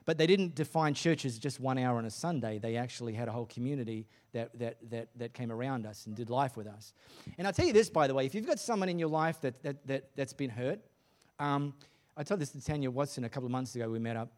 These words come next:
One of the greatest things, this isn't in my notes, one of the greatest things that Rick and Marcy and their family and their church did for us,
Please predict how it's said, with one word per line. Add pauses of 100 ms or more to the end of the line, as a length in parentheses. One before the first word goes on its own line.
(720)
One
of
the
greatest
things,
this
isn't
in
my
notes,
one
of
the
greatest
things
that
Rick
and
Marcy
and
their
family
and
their
church
did
for
us,